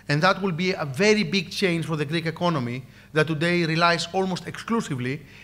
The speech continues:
in foreign institutional investors to participate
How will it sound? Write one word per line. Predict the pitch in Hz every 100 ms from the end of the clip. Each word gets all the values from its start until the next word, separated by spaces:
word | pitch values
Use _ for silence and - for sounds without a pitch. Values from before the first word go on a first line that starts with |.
| - - - -
in | 165
foreign | 156 - 202 196 156 120 - - -
institutional | 170 170 175 165 160
investors | 143 135 156 151 160 151 - - -
to | 156
participate | 147 185 165 160 165 156 160